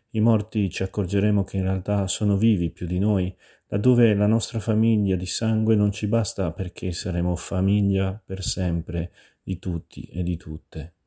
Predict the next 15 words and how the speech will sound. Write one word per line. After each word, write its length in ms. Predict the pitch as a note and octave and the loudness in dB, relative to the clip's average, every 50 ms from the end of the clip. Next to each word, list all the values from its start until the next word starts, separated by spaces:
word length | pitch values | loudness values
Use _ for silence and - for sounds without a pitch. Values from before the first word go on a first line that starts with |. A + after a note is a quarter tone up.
| _ _ _ _ _ _ _ _ | _ _ _ _ _ _ _ _
Gesù 520 | - G#2 G2+ F#2+ F2 - F#2 F2 D#2+ - - | -10 -2 -2 0 0 0 0 -2 -4 -4 -10
ci 220 | - - - G2+ | -14 -8 -4 -2
apre 300 | F2+ D#2+ D#2+ - - E2+ | -2 -2 -4 -4 -4 -2
allora 380 | E2+ F2 F#2+ G#2+ A2 G#2+ G2+ F2 | 0 2 4 4 4 4 2 0
a 60 | - | -2
un 160 | G2 F#2+ G2 | -2 0 0
orizzonte 600 | G2 F#2 G2 F#2+ F#2+ G2 G#2+ G#2+ A2 G#2 - - F#2+ | 0 0 0 0 0 0 2 2 2 0 -2 -6 -8
più 180 | - - G2+ | -4 -4 -6
grande, 600 | F#2+ - D#2+ D#2+ C#2+ D2+ D2 D2+ D2 D#2 D#2 - _ _ _ _ _ _ _ _ | -4 -4 -4 -4 -2 -2 -4 -4 -4 -4 -6 -8 _ _ _ _ _ _ _ _
e 80 | - G2+ | -20 -14
questa 340 | - - F#2+ D#2+ - - - | -6 -4 -2 -2 -2 -4 -4
è 60 | F2 | -2
la 80 | E2 E2 | -2 0
vera 180 | D#2+ E2 D#2+ D#2+ | 0 0 0 2
libertà, 680 | E2 E2+ D#2 E2 D#2 E2 - - - E2 D2 E2 | 0 0 0 -2 -4 -6 -6 -10 -10 -8 -8 -10